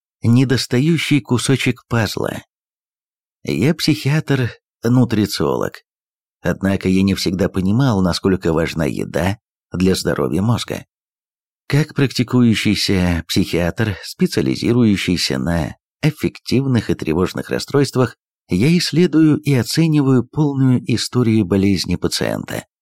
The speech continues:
Мои показания позволяют анализировать связь между физическим и психическим здоровьем. Так, зачастую физические недуги, например, проблемы с щитовидной железой, могут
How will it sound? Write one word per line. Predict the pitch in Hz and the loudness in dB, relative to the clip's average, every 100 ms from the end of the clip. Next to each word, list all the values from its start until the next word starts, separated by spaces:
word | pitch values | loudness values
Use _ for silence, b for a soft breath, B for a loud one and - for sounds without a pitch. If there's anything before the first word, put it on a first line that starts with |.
| _ _ _ _ _ _ _ _ _ _ | _ _ _ _ _ _ _ _ _ _
Мои | - 98 104 113 | 0 2 4 2
показания | - 120 101 104 101 110 107 | 0 -2 0 2 2 2 2
позволяют | 104 87 87 90 92 85 | 0 0 2 2 2 2
анализировать | 87 85 78 92 87 78 | 0 0 0 0 2 0
связь | - 73 92 - | 0 0 -2 0
между | 92 90 73 82 | 0 0 0 -4
физическим | - 69 107 - - - 131 123 | -2 -4 -4 -2 -2 0 0 0
и | 127 | -2
психическим | - - 90 95 - 87 - 82 | 0 -2 -2 -2 -2 -4 -2 -4
здоровьем. | - 78 50 55 50 _ _ _ _ _ _ _ _ _ - | -2 -2 -4 -6 -8 _ _ _ _ _ _ _ _ _ -4
Так, | 131 139 | 0 2
зачастую | 127 120 123 - 117 120 127 120 | 0 0 -2 0 2 4 4 2
физические | 92 110 98 95 - - 92 | 0 0 2 0 -2 0 0
недуги, | 87 87 101 113 | 2 0 2 2
например, | 98 87 90 87 | 2 2 2 0
проблемы | - 80 73 90 95 85 | -2 -4 0 0 2 0
с | |
щитовидной | - 90 82 82 67 62 | -2 -2 0 0 0 -6
железой, | - - - 123 123 _ _ _ - | -6 -6 0 0 0 _ _ _ -4
могут | 82 165 175 156 | 2 2 2 -2